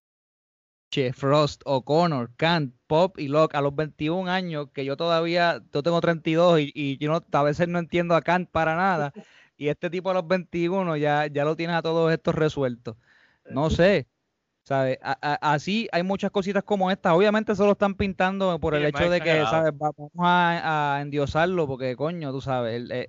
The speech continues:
Speaker 1: es un genio. Tampoco lo, lo podemos pintar muy abajo de, de, de, de nosotros. Así
Speaker 2: Y que le
Speaker 1: que
Speaker 2: contesta a Robin, "Sí, cabrón, pero todos están muertos."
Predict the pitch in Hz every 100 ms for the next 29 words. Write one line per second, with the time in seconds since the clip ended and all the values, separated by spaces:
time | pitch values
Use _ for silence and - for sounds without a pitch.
0 | 127 - 131 160 151 139 190 147 131 120
1 | 131 151 151 - 151 147 151 151 - 147
2 | 151 147 147 143 147 147 143 131 123 127
3 | 127 120 120 127 123 117 123 127 123 170
4 | 185 131 - _ _ _ _ - _ _
5 | - - 113 - 135 127 127 127 139 143
6 | 151 147 143 131 120 107 104 _ _ _
7 | _ 127 151 127 135 156 156 120 101 107
8 | 127 139 131 127 147 -